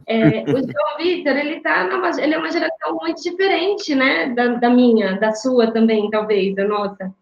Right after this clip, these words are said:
Porque é videogame, é muita coisa. Eu brinquei de taco na rua.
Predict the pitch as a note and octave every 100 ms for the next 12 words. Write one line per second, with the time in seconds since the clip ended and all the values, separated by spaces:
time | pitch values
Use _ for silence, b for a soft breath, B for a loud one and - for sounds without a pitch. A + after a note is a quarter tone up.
0 | _ _ - C#4 C#4+ E4 F#4 F4+ C#4+ D4
1 | C#4+ D4 E4 C4 C4 C#4 D#4 D4 B3+ A3
2 | G#3+ B3 C4+ C#4 D#4 - C4+ C4+ C#4+ C#4
3 | A3+ G3+ F#3+ _ - A#3+ D4 D4+ D4+ -
4 | D4 D4 D4 D4 B3+ B3+ C#4 C#4 A#3 G#3+